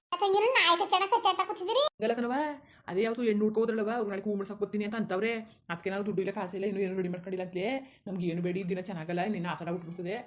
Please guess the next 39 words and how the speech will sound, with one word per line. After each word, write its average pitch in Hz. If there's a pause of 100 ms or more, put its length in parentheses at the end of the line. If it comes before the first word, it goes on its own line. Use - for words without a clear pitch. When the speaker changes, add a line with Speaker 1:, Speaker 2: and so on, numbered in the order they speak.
(260)
Speaker 2:
ಅದಕ್ಕೆ 180
ಬಂದ್ಬಿಟ್ಟು 185
ಹೂ 196
ಮುಡ್ಸ್ಬಿಟ್ಟು 196
ಹೋಯ್ತೀವಿ 175
ಒಂದ್ 196
ಐದ್ 180
ಜನ 180
ಬಂದು 185 (160)
ಅಂತ 214
ಅಂತವ್ರೆ. 208 (280)
ಅದಕ್ಕೆ 196
ಅವ್ಳು 214
ಏನೋ 196
ರೆಡಿ 185
ಆಗು 175
ಅಂತಂದ್ರೆ 196
ಆಗಲ್ಲ 190
ಅಂತವಳಲ್ವ? 220 (360)
Speaker 1:
ಇಲ್ಲ, 294 (760)
ಬರ್ತೀನಿ 349
ಅಂದ್ರೆ? 453 (120)
Speaker 2:
ಕಣವ, 220 (160)
ಭಾರಿ 180
ಒಪ್ಕೊಬಿಟ್ಟವ್ರೆ, 214
ಹುಸಿ 208
ಆಸೆ 202
ಮಾಡ್ತಾ 214
ಇಲ್ಲ 214
ಪಾರ್ತಿಯ. 220 (340)
ನೋಡವಿ 240
ಹಂಗಾರ್ 220
ತಕೂತಾಳೆ, 254 (360)
ಆ, 214 (420)
ಬೇಡ 202
ತಕೂತಾಳೆ 240
ಇವ್ಳಿಗೆನವ. 247 (360)
Speaker 1:
ಏನೋ 359
ಭಾರತಿ, 370